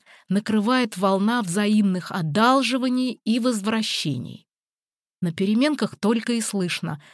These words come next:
"Вот, возьми, я у тебя вчера брал пятнадцать копеек". Или: "На, держи, только завтра верни". Речь идёт о суммах от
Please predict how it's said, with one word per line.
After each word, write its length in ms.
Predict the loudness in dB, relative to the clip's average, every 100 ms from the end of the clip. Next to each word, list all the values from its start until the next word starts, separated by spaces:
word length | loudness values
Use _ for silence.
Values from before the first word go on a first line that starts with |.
| -12 -2
"Вот, 280 | 0 2
возьми, 400 | 2 2 2 4
я 140 | 4 0
у 20 |
тебя 240 | -2 -4
вчера 320 | -4 -2 0 0
брал 320 | 2 2 2
пятнадцать 640 | -4 -4 -2 -2 -4 -6
копеек". 640 | -4 -6 -2 -2 -2 -6 -16 _ _
Или: 380 | 0 2 0 -4 _ _
"На, 220 | 2 4 4
держи, 380 | 2 0 0
только 320 | 0 -4 -4 -4
завтра 360 | -4 -4 -2
верни". 480 | 0 2 2 2 -2 _ _ _ _ _
Речь 280 | -2 -2 0
идёт 260 | 0 -2 -2
о 60 |
суммах 520 | -4 -4 -2 -2 -4 -6
от 140 | -8